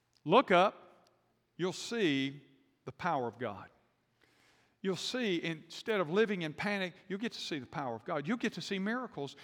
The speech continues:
in your life. You'll have stories. <clears throat> I read about a man who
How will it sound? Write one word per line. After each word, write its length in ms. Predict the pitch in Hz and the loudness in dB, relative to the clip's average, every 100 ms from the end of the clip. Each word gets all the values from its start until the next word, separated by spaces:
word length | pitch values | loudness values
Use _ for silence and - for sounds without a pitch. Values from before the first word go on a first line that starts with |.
| - | -8
in 120 | 165 | -4
your 120 | 185 | 0
life. 180 | 190 170 | 2 2
You'll 140 | 160 269 | 6 6
have 220 | 226 175 | 6 4
stories. 1000 | - - 254 269 294 190 120 - - - - _ _ _ _ _ _ _ _ _ _ - | 0 -2 8 10 10 8 6 2 -4 -6 -14 _ _ _ _ _ _ _ _ _ _ -12
<clears throat> 920 | 110 - - - _ _ - - 170 185 131 95 - _ _ _ _ _ _ _ - | -12 -14 -20 -20 _ _ -20 -8 -2 -2 -2 -8 -18 _ _ _ _ _ _ _ -2
I 80 | 151 | 2
read 200 | 175 185 | 4 4
about 200 | 170 160 | 4 2
a 20 | |
man 200 | 151 160 | 2 -2
who 160 | 156 | -2